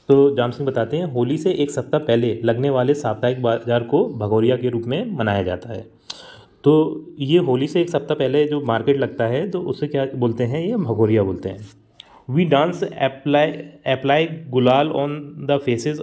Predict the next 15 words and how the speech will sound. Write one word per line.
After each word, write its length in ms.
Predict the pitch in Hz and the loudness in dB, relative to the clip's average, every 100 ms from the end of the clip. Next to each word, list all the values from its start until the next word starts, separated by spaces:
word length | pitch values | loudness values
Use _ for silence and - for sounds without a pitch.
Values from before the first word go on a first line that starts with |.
| - | -2
of 100 | 139 143 - - - 127 | -2 -2 -12 -20 -2 2
our 180 | 135 147 | 4 4
relatives 380 | 120 123 143 143 | 2 2 0 0
and 200 | 143 156 | -4 -6
friends 320 | - 131 147 | -4 -4 -4
and 320 | - 135 143 160 - - | -6 -4 -4 -6 -6 -4
offer 320 | 120 - 151 | -2 2 2
them 240 | 143 147 | 2 0
sweets 320 | 143 135 139 - | -2 -4 -2 -4
and 220 | - 143 | -6 -4
snacks, 440 | 127 - 131 135 | -6 -4 -6 -6
ice, 360 | - 143 120 120 - _ _ _ 127 | -8 -2 -2 -2 -8 _ _ _ 0
candle, 340 | 123 139 170 | 2 2 2
et 120 | - | -4
cetera।" 380 | - 110 - 104 | -6 -8 -8 -12